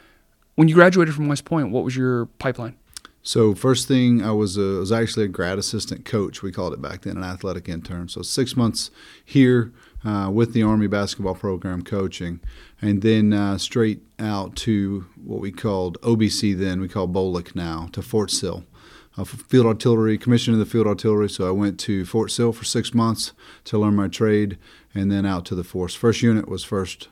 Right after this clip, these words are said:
Speaker 2: Armored Division, Fort Riley, Kansas.
Speaker 1: So First Armored Division, heavy,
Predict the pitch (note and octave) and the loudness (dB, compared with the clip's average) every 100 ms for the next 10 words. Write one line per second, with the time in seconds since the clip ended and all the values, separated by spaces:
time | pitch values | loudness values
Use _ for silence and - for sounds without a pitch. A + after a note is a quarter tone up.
0 | _ - A2 A#2 A2 G2 F#2+ G2+ F#2 F#2 | _ -12 0 4 4 2 0 0 0 -4
1 | - - - - - - - - - - | -6 -8 -8 -14 -14 -16 -18 -20 -20 -20
2 | - - C#3 F#3 F3 F3 E3 D#3 D3 D3 | -14 -4 -2 2 4 4 4 4 4 4
3 | D3 C#3 B2+ _ _ E3 D3+ D3+ | 4 0 -4 _ _ 2 4 4